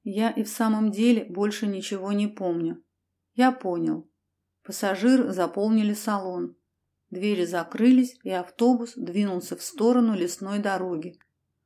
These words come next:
Гуров сел на скамью и с досадой провел рукой по волосам. Паршивое начало дня. Только бы дальше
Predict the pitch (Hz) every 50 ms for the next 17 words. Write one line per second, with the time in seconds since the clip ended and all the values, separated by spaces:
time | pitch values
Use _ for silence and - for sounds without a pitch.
0 | _ _ _ _ _ _ 175 202 226 240 233 220 - - - - - 208 208 190
1 | 185 170 170 - - 185 180 170 175 - 214 240 254 254 - _ - 180 170 -
2 | - 160 160 - - 196 208 233 226 247 240 240 220 220 214 214 214 214 202 196
3 | 190 - - 202 196 196 196 214 196 196 196 196 196 202 202 - - 180 170 165
4 | 160 - _ _ _ _ _ _ _ _ _ _ - 208 208 208 - - 240 240
5 | 226 214 202 190 185 185 180 180 - - 190 180 175 175 170 160 165 160 156 143
6 | 156 - _ _ _ _ _ _ _ _ - 240 233 220 - 233 220 208 240 214
7 | 208 226 196 156 151 - - - - -